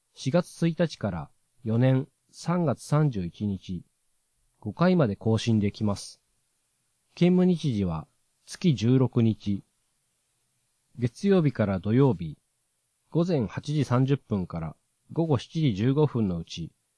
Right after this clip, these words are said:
七時間四十五分。祝日を除く、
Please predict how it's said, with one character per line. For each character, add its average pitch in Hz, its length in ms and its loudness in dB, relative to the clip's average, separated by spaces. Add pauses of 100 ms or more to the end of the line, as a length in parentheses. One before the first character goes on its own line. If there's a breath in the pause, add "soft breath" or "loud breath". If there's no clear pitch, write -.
(220)
七 120 240 0
時 180 140 -4
間 110 220 0
四 131 280 4
十 87 160 -6
五 82 160 -4
分。 - 240 -12 (880)
祝 - 260 -6
日 160 240 -4
を 156 120 6
除 135 300 2
く、 120 280 -6